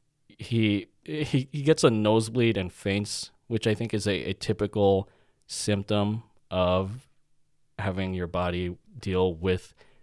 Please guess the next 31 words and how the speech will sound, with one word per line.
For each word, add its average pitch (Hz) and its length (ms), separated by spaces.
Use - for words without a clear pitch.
the 82 520
magnitude 98 500
of 104 80
this 107 140
device. 117 460
But 101 640
it 123 160
says 147 340
that, 117 340
I 113 60
think 151 200
the, 110 140
the 101 200
doc 107 320
mentions 95 520
that 90 260
he's 104 400
able 95 240
to - 180
withstand 90 720
these 87 140
symptoms 90 720
relatively 87 540
well. 80 460
And 92 220
it, 104 180
<laughs> - 80
it 80 180
reminds 107 480
me 113 140
of, 101 340